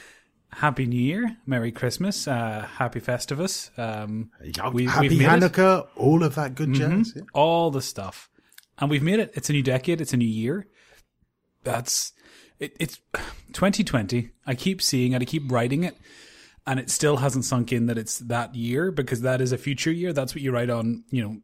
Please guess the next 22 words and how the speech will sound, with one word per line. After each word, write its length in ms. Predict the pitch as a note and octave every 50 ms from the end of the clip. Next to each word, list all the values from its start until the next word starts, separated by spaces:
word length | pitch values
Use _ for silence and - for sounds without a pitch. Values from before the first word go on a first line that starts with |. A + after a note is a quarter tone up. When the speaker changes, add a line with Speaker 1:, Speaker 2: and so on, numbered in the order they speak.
| _ _ _ _ _ _ _ _ _ _ _ _
Speaker 1:
cut 220 | - C#3+ C3 - -
rate 180 | C3 A#2 A2 -
science 260 | C3+ B2+ B2 A2 -
fiction 280 | C#3 C3 - - D#3+
stories 280 | C#3 - E3 D#3 D#3 C#3+
to 60 | - C3+
make 140 | B2 -
it 80 | B2 -
seem 140 | - C3+ B2
like 160 | A#2+ A#2 A2
it's 100 | A#2+ -
set 100 | - B2
in 40 | A2
the 60 | A#2
future 300 | A#2 - C3 B2 - C#3+
when 100 | C#3 C3+
it 40 | B2+
was 120 | A#2 G#2+ A#2
written 160 | C3 A#2+ B2+
in 140 | A#2+ A#2+ A2+
nineteen 280 | B2 B2 A#2+ - - A#2+
eighty-four. 540 | A2+ A2+ A2+ - - C3 C3 D3 E3 -